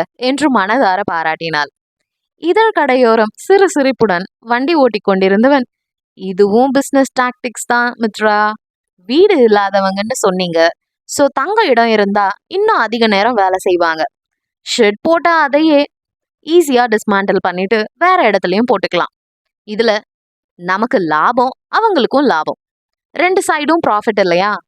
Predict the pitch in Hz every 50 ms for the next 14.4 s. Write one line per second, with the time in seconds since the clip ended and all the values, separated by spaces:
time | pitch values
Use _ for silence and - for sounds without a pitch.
0 | _ _ _ _ _ 190 175 180 185 196 190 226 190 208 190 196 247 320 403 370
1 | 349 285 277 277 254 226 254 240 247 262 269 269 262 247 254 254 _ _ _ 415
2 | 440 427 427 392 302 247 240 226 247 226 233 226 214 208 202 196 185 185 185 -
3 | 196 180 170 175 165 160 160 160 - - _ _ _ _ 269 277 269 240 214 208
4 | - 226 190 185 175 - 170 160 151 - _ _ _ _ _ _ _ _ - 277
5 | 294 302 311 302 381 415 453 453 427 339 269 269 262 269 320 294 269 262 269 -
6 | _ - 311 294 311 285 277 - - 269 214 226 226 226 220 220 226 208 196 180
7 | 185 - - _ - 294 269 - 370 285 302 233 208 202 190 - 202 202 196 190
8 | 185 190 185 180 180 - - 185 180 170 175 170 165 165 170 - 170 165 - _
9 | _ _ _ _ _ _ _ _ _ _ - 349 349 381 381 381 381 370 370 349
10 | 349 339 359 403 440 427 381 262 - 226 214 226 220 214 214 226 220 220 214 214
11 | 214 214 - 202 196 190 190 190 196 247 - 294 262 247 233 226 214 208 190 -
12 | _ _ - 277 269 269 262 247 240 233 233 226 214 247 269 - 277 233 - -
13 | - - 226 208 - _ _ _ _ _ _ _ _ 214 208 208 196 208 202 214
14 | 240 269 285 294 - - 294